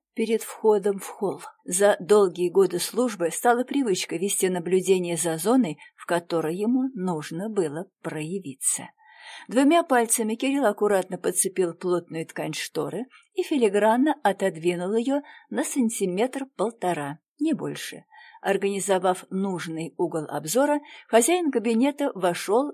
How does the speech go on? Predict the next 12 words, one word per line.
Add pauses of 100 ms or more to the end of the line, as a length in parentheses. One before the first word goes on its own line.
в
режим (280)
наблюдателя. (440)
И
очень
вовремя, (120)
в
который
раз
интуиция
не
подвела.